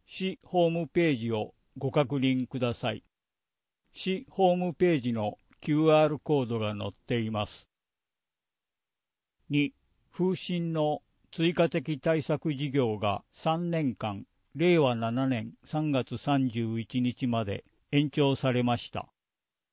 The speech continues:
風疹は感染力が強く、妊娠初期の妊婦が感染すると、出生時が先天性風疹症候群、目や耳、心臓に障害が出ること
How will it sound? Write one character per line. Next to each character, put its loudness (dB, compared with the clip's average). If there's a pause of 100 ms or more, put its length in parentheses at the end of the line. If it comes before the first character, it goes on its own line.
(920)
風 -2
疹 -2
は 2 (140)
感 0
染 0
力 0
が 0
強 0
く、 -8 (360)
妊 0
娠 -2
初 2
期 0
の 4
妊 2
婦 -4
が 2
感 0
染 2
す -6
る -4
と、 2 (340)
出 -4
生 4
時 2
が 2
先 0
天 2
性 6
風 2
疹 -2
症 4
候 4
群、 -6 (300)
目 4
や 6
耳、 2 (120)
心 -2
臓 6
に 2
障 2
害 4
が 4
出 2
る -2
こ -8
と -6